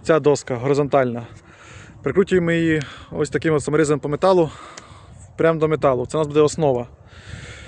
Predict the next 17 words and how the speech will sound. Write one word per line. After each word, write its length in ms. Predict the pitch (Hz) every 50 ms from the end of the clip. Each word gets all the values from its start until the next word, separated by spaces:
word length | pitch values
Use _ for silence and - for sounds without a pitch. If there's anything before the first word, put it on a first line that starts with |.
| - - - - - _ _
Вона 240 | - 147 165 185 196
в 180 | 190 170 156 -
мене, 280 | 160 170 175 170 165
длина 320 | 147 156 165 175 190 196 190
її 120 | 180 175
два 220 | 147 143 160 170 170
метра, 360 | 160 143 131 120 - 127 123 - - - - - - - - - - - 131 135
двохметрові. 600 | 147 143 143 160 147 - 143 135 123 123 120 - - - - - - -
Потім 380 | 180 208 220 - 214 185 165 143 - - - - - - - - _ _ -
забиваємо 680 | 156 156 151 160 165 180 180 180 175 170 165 160 135 - - - - - - - - - - - - - - - - - - - - - - - - - - - - - - - - - - - - - - - - - - -
в 100 | - - -
колишок, 520 | - 170 170 151 139 123 - 127 - - - - - - - - - - - - - - -
там 380 | 139 135 135 131 131 123 120 - - - - - - - -
тридцять 240 | 165 180 170 -
сантиметрів, 420 | - 165 151 160 135 120 143 143 165
не 80 | 180
глибоко. 400 | 170 165 143 123 123 - 127 113